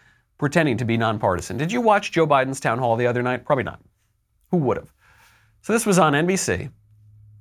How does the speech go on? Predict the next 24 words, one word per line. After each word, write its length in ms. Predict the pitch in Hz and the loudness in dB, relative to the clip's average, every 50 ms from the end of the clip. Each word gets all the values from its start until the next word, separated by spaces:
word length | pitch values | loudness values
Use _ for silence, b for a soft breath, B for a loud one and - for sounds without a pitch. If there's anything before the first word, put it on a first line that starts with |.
| - - - - - | -20 -20 -20 -16 -8
and 80 | - 117 | -4 -4
it 100 | 120 110 | -2 -2
was 140 | 135 - 143 | -2 -2 0
a 120 | - - | -2 -2
town 260 | - - 151 147 165 | -2 -2 0 0 2
hall 160 | 165 151 123 | 2 2 2
with 160 | 104 104 98 - - - | 2 0 -4 -6 -8 -4
undecided 800 | - 139 165 196 208 196 190 180 - - 135 123 120 120 110 95 | -2 -2 -2 -2 -2 -2 -4 -2 0 2 2 2 2 0 -4 -4
voters. 500 | 139 98 82 73 - - - - - - - b b b b b b b b b b b b b - - - - _ _ - | -4 -4 -4 -6 -8 -14 -20 -20 -20 -20 -20 b b b b b b b b b b b b b -20 -20 -20 -20 _ _ -2
Now, 140 | - 131 131 | 2 2 2
the, 240 | 127 127 120 - - | 4 2 0 0 0
the 160 | - 180 - - - | -4 -4 -4 0 0
undecided 600 | 202 233 247 233 226 - 214 175 160 147 123 117 | 0 2 2 -2 0 2 2 2 2 0 -2 0
voters 460 | 165 - 139 127 - 78 - - - | 0 0 0 0 -4 -6 -10 -12 -10
come 260 | - - 147 123 117 | -6 -2 0 0 2
out 220 | 117 110 110 113 | 2 0 0 0
and 80 | - 98 | -2 -2
they 80 | 104 104 | -2 -2
ask 340 | 117 120 117 - - - | 0 -2 -2 -4 -6 -8
these 160 | - 131 - - | -8 -6 -4 0
softball 380 | - 113 107 110 - 98 92 | 2 0 0 2 0 -2 -2
questions 480 | - - 101 101 - - 110 92 90 - | 0 -2 -2 -2 -2 -6 -8 -8 -8 -8
to 80 | - | -4
Biden, 460 | 98 98 98 92 85 85 80 82 113 | 0 2 2 2 2 0 -4 -10 -12